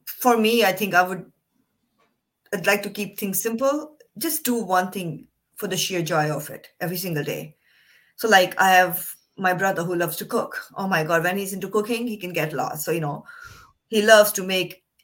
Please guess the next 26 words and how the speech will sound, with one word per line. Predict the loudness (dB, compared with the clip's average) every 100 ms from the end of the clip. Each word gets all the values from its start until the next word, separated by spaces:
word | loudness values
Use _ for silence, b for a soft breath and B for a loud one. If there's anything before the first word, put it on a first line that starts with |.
| -6
evening | -4 -2 -2 -4
tea | -4 -4
for | -2 -2
everybody. | 0 0 -2 -4 -8 -16 -16
You | -10
know, | -8
it | -4
takes | -4 -4
him | -6
thirty | -2 -2 -2
minutes, | -4 -4 -4 -4
but | -6
he | -6
really | -4 -2 0 -2
enjoys | -6 -4 -4 -4
the | -6
process. | -4 -4 -4 -8 -4
My | -2
husband, | -2 -4 -6 -8 -4
you |
know, | -6 -6
it's | -8
the | -8
same | -8 -8 -4
thing, | -6 -4
right? | -4 -4